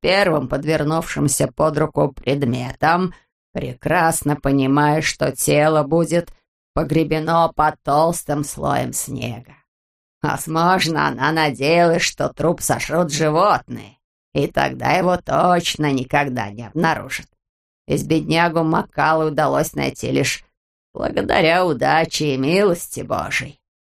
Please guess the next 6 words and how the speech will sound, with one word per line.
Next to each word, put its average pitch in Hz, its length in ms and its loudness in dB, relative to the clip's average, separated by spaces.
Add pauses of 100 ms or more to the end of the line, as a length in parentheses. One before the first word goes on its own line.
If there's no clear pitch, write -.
(300)
Хладнокровная 165 1300 2
убийца, 180 960 2
вот 170 440 2
кто - 260 -6
она 123 340 -4
такая. 123 640 -6